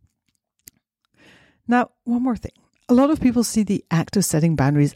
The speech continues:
as an attack, right? Instead of putting a stake in the sand, they feel like it's hitting someone with the stake <laughs> or even piercing them with it. And yes, if you've been kind of lying in your relationship, if you've always pretended things are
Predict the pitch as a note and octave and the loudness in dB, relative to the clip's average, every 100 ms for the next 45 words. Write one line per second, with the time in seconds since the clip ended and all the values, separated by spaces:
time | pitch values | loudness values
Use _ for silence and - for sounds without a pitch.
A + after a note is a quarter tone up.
0 | - D#3 D#3+ D3 C#3 - - C3+ - - | -2 0 2 0 -2 -4 -6 -6 -12 -12
1 | C3+ D#3 - G3 F3+ G3 G3+ F#3 F3+ F3 | -4 -4 0 0 0 0 0 0 0 0
2 | D#3 - D3 - D3+ C#3+ - F#3+ D3+ - | -2 -4 -6 -2 0 0 0 0 0 -2
3 | - - E3 F#3 D#3+ - E3+ - - - | -4 -2 0 2 2 0 -8 -8 -12 -2
4 | F#3 F#3+ D#3+ D3 D3+ D3+ - - - - | 0 0 -2 -2 -4 -4 -6 -4 -4 -4
5 | - - - - - _ _ - _ - | -6 -8 -8 -12 -18 _ _ -20 _ -4
6 | - F#3 - _ - F#3 F3 - A3+ - | -2 -2 -4 _ -2 0 0 2 0 0
7 | D3 - - - - - - - - - | -6 -6 -6 -6 -8 -10 -20 -18 -16 -16
8 | - _ - C4 C4+ - - D3 D3+ A3+ | -18 _ -2 2 2 0 -14 -8 -4 0
9 | E4 - - - - - - _ - A#3 | 0 0 -2 -4 -6 -18 -20 _ -10 -6
10 | - D#4+ F4 - B3+ A#3+ - G#3 F#3+ D#3 | 0 0 0 -2 0 2 2 0 0 -4
11 | D3 D3+ C#3+ E3+ G#3 E3+ - D3+ D3+ D3 | -2 0 2 2 2 0 -4 -2 -2 0
12 | D3+ G3+ - G#3 - - F3 F3+ A#3 G#3+ | 0 0 0 -2 -2 -4 -2 2 2 0
13 | - G3+ G3 - F3 - E3 D#3 - G#3+ | 0 2 2 0 -4 0 0 0 -2 -4
14 | G#3+ - F#3 | -4 -6 -14